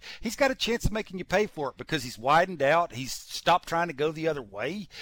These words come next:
He wants to get the foot down, get the barrel out in front of the plate, and pull the baseball. And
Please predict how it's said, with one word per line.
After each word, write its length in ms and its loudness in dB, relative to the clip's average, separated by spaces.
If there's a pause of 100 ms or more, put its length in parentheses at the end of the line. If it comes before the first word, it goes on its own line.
(120)
He 140 -2
wants 260 -2
to 100 -6
get 200 0
the 80 -4
foot 280 2
down, 240 2
get 140 -6
the 60 -10
barrel 280 6
out 140 4
in 60 -18
front 180 0
of 60 -4
the 60 -6
plate, 380 0
and 180 -8
pull 220 -4
the 100 -8
baseball. 600 0
And 160 -2